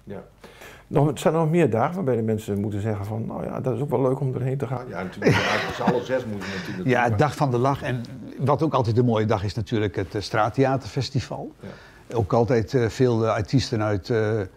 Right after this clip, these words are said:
Speaker 2: uit alle werelddelen die hier naartoe komen. Altijd weer verrassend. En die artiesten kunnen hier een prijs winnen, eh, de prijs van de professionele jury en, eh, de prijs van, eh, van de bezoekers, zeg maar. Het is een mooie dag. Dit jaar voor het eerst, even denken, we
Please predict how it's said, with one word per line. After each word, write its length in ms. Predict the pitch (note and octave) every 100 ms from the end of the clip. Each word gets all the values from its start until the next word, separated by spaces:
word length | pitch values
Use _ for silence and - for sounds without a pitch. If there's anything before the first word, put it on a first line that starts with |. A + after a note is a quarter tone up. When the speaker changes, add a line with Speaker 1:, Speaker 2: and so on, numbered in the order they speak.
| -
Speaker 2:
uit 160 | - A2
alle 220 | A2 B2
werelddelen 640 | A2 A#2+ A#2 G#2+ A#2 A2 A2
die 100 | G#2+
hier 120 | A2+
naartoe 280 | G#2 - A2
komen. 420 | A2+ G#2+ G#2 G#2
Altijd 340 | - B2 A#2+ G2+
weer 160 | A2+
verrassend. 600 | - G#2+ G#2+ A#2 A#2+ - - - - -
En 320 | - G2 G2
die 180 | G2 G#2+
artiesten 340 | G2+ - A2 F#2+
kunnen 220 | G#2+ G2+
hier 80 | G2
een 60 |
prijs 300 | A2 G#2 F#2+
winnen, 320 | G#2+ G2+ G2
eh, 200 | F#2+ F#2+
de 360 | G2 G#2 F#2+ G2+ F#2+
prijs 260 | - G#2 G2+
van 140 | F#2+
de 340 | F#2+ G2 G2 G2 G2
professionele 560 | B2 A2 G2+ A#2 G#2+
jury 440 | G2 A#2 G2+ G2 G2+
en, 260 | G2+ G2+ G2 G2+
eh, 80 | F#2+ F#2 - -
de 100 | G#2+
prijs 320 | G#2 G2 F#2+
van, 280 | G2+ F2+ F#2
eh, 60 | F2
van 160 | G#2
de 60 | F#2
bezoekers, 340 | G2 F3 E3+
zeg 160 | - A2
maar. 200 | A#2 B2+
Het 100 | C3+ - - - -
is 100 | C#3
een 80 | D3
mooie 220 | C#3 B2+
dag. 240 | A#2+ B2+
Dit 200 | A2 B2+
jaar 180 | A2 A2
voor 140 | G#2 B2
het 100 | D3
eerst, 540 | C3+ B2 - - - _ _ _ _
even 320 | D#3 B2 A2+ G#2
denken, 380 | B2+ A2+ A2
we 120 | G#2